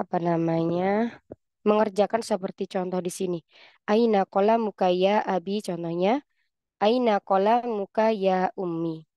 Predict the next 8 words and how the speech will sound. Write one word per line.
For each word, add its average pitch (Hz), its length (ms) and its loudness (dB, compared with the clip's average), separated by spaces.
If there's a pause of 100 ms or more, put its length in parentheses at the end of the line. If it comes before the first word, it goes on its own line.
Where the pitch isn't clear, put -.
(1600)
Ini 190 160 0 (180)
harusnya 180 360 0 (220)
qalamuki 190 840 0
ya, 170 80 2 (180)
karena 185 300 -2
di 180 120 -8
sini 196 180 -2 (100)
adalah 185 340 -2